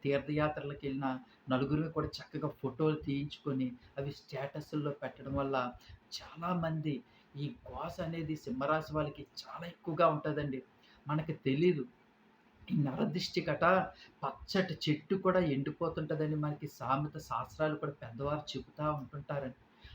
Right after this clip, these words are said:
అంత మా-, అంత ప్రమాదం పొంచి ఉంటది. అందుకే ప్రతిసారి కూడా చాలా జాగ్రత్తగా ఉండండి. మనలో మనకి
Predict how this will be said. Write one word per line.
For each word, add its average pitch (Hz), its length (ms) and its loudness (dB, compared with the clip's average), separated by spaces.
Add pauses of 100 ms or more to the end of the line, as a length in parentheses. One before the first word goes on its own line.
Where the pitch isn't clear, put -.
(120)
అంత 151 480 -4 (220)
మా-, 131 260 0
అంత 135 280 -2
ప్రమాదం 151 600 6
పొంచి 156 400 -2
ఉంటది. 151 480 2 (420)
అందుకే 147 240 2
ప్రతిసారి 156 640 0
కూడా 160 140 -4
చాలా 147 300 -4
జాగ్రత్తగా 151 680 0
ఉండండి. 143 480 0 (400)
మనలో 151 360 4
మనకి 160 300 -2